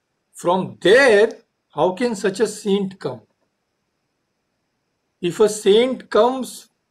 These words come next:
from an assembly of saints, that is not surprising, because he is coming from like-minded people, from the company of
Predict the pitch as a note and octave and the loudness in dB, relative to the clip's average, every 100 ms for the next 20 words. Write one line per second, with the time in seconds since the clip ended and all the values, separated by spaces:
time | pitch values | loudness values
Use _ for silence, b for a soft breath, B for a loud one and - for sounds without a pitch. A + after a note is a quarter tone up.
0 | _ _ - F#3 G3+ G#3+ G3 - F#3+ A3 | _ _ -4 -2 0 -2 -4 -2 -2 -2
1 | B3 C#4+ B3+ A3 - G#3 G#3 F3 F#3+ - | -2 2 2 0 -2 0 0 0 -6 -10
2 | - _ _ - E3 G#3 G#3 A3+ G3+ - | -20 _ _ -6 -4 -2 -4 -6 -6 0
3 | G3+ A#3 F#3 A#2+ _ _ _ _ _ _ | 0 2 -2 -8 _ _ _ _ _ _
4 | _ _ _ _ D3+ D3 G3 F3 D#3 G#3 | _ _ _ _ -8 0 0 0 -4 -6
5 | G3 - F3 G#3+ G3 G#3 G3+ F3 F#3+ G3+ | -8 -8 -6 -6 -4 -2 0 0 0 0
6 | G3 G3 G3+ G3 G3 F#3+ F#3+ D3+ D#3 D#3 | -2 -2 -2 -6 -6 -2 -2 -2 -6 -8
7 | F3 D#3+ D#3+ G3 G3+ G3+ B3 - | -6 -6 -6 -4 -2 0 -2 -4